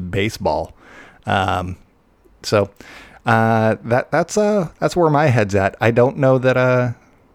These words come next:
everything here is actually reasonable. Uh, maybe they're gonna amend it a little bit more, but then are they giving away some of the player safety?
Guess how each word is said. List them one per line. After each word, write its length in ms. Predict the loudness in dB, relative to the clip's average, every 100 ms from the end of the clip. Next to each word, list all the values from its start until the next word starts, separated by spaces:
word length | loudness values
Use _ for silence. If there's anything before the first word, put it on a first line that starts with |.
| _ _ _ -12 -2
everything 480 | 0 2 0 0 0
here 300 | 2 2 2
is 100 | 0
actually 480 | -2 -2 0 2 2
reasonable. 800 | 0 -4 0 0 0 0 -2 -4 _ -20 -20 -20 -20 _ -2
Uh, 240 | 0 0
maybe 300 | 0 0 0
they're 340 | 2 2 2
gonna 500 | -2 0 2 2 0 -2
amend 360 | 0 2 4 4
it 40 |
a 60 | 2
little 160 | 2
bit 160 | 0 0
more, 220 | 2 2
but 160 | 0 0
then 240 | 0 0
are 180 | 0 -2
they 140 | 0
giving 280 | 0 0 0
away 140 | 0
some 160 | -2 -4
of 60 | -4
the 40 |
player 240 | -4 -4
safety? 480 | -2 -2 0 -2 -2